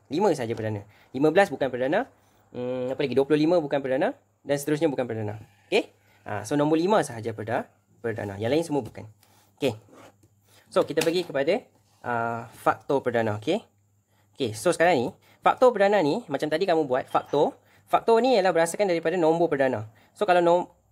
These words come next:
faktor tu adalah nombor perdana, dia ialah faktor perdana. Okey, so contohnya, tentukan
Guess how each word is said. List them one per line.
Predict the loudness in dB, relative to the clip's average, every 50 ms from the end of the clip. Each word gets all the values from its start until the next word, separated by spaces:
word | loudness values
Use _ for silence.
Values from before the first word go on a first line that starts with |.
| _ -4
faktor | -4 -4 -2 0 0 0 4
tu | 4 4 4
adalah | 4 2 0 -2 -2 -2
nombor | -2 0 -2 -2 -2
perdana, | -2 -2 -2 -2 -2
dia | -2 -2 0 0
ialah | 0 0 -2 -2
faktor | -6 -2 -2 -2 -2 -2 -4 _ _ _
perdana. | -12 -8 -6 -6 -6 -8 -10 -14 _ _ _ _ _ _ _ _
Okey, | -4 -4 -4 -4 -6 -12 _ _
so | -6 -4 -2
contohnya, | -2 -2 0 0 0 0 0 -2 -4 -4 -10 _ _ _ _ _ _ _ _ _ -8
tentukan | -8 -6 -4 -2 0 0 0 -2 -2 -2 -2 -4 -6 -8